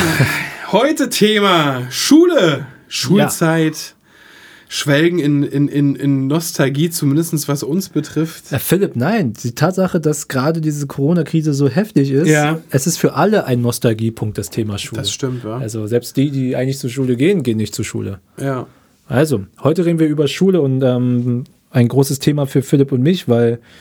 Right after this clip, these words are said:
Speaker 2: wir haben uns in der Schulzeit kennengelernt.
Speaker 1: Ja. Ich, ich würd weitergehen und lieben gelernt.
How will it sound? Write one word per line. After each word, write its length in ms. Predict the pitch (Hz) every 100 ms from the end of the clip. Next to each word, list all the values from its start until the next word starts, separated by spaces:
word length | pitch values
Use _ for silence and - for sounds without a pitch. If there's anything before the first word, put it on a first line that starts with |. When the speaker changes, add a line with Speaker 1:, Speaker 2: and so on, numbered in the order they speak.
| - -
Speaker 2:
wir 160 | 127 117
haben 120 | 170
uns 100 | 170
in 60 | 135
der 60 |
Schulzeit 440 | 120 175 151 131 120
kennengelernt. 560 | 233 254 110 98 - - _ _ -
Speaker 1:
Ja. 320 | 139 143 156 - _ _ _ _ _ -
Ich, 240 | 135 -
ich 180 | 127 -
würd 140 | 127
weitergehen 440 | 120 127 127 123 123
und 160 | 123 131
lieben 200 | 127 123
gelernt. 580 | 117 113 110 127 -